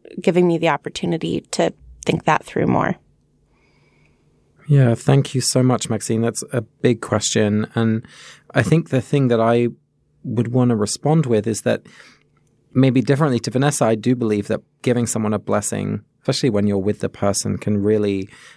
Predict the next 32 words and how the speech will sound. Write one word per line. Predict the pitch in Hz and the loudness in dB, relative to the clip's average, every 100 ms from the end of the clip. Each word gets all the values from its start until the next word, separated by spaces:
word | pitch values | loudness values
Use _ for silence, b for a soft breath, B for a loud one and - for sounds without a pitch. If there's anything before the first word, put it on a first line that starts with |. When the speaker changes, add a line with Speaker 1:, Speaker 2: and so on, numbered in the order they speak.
| B - - | B -12 -4
Speaker 2:
shape | - 123 - | 0 0 0
them | 110 117 104 | 0 2 0
as | 90 - | -2 -2
well | 101 98 | -2 -2
as | 92 | -4
me. | 98 101 95 - - B B B B _ _ - | -2 -2 -2 -4 -10 B B B B _ _ 0
And | 107 | 2
a | 101 | 4
blessing | 107 117 - 147 | 2 2 0 -2
is | - 95 | -2 -6
a | 87 | -6
powerful | - - 110 107 107 - 107 | -8 -4 0 2 2 0 -4
thing. | - - 107 92 - - | -4 -4 -2 -2 -6 -6
So | - 107 | -2 0
we | 101 107 | 2 2
are, | 104 101 B B B B - | 2 0 B B B B 0
we | 123 | 2
are | 110 | 2
right | 113 131 - | 2 2 0
to | - | -6
think | - 110 - | -4 -4 -2
really | 113 110 104 - - | 0 0 -2 -6 -4
critically | - 156 127 110 98 | -2 -2 -2 0 0
about | 98 98 | 0 -2
who | - 143 | -2 0
do | 117 | 0
we | 110 | 0
give | 107 | -2
a | 101 | -2
blessing | 101 95 98 95 | -2 -2 -2 -4
to. | - 101 101 B B B B B _ _ _ _ _ | -2 -2 -4 B B B B B _ _ _ _ _
My | 120 127 151 165 147 | 2 4 4 2 0